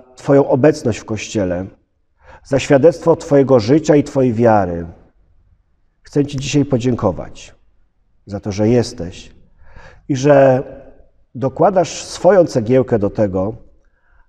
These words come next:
aby Ewangelia była zwiastowana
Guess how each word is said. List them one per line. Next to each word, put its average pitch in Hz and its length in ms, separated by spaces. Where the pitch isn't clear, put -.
aby 120 260
Ewangelia 123 920
była 120 320
zwiastowana 104 880